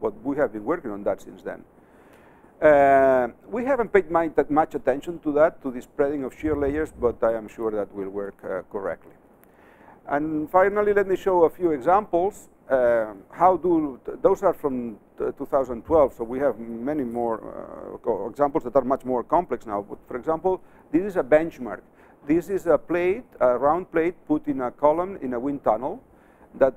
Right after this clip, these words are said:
is, uh, that is tested, uh, experimentally. So we computed the flow over that plate,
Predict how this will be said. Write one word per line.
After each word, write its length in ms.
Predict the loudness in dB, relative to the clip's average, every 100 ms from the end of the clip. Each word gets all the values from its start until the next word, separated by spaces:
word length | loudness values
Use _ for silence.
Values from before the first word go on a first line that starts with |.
| -2
is, 260 | -2 -2 -2
uh, 580 | 0 2 2 0 -2 -4
that 180 | -4 -4
is 180 | -8 -6
tested, 360 | -4 -4 -4 -4 -2
uh, 40 |
experimentally. 1000 | -2 -2 -8 -8 -6 -4 -6 -6 -8 -10 -16 _ _ _
So 160 | -10 -6
we 140 | -4
computed 420 | -4 -2 2 0 0
the 60 |
flow 420 | -4 0 2 2 2
over 220 | -2 0
that 280 | 2 0 0
plate, 320 | 0 0 -2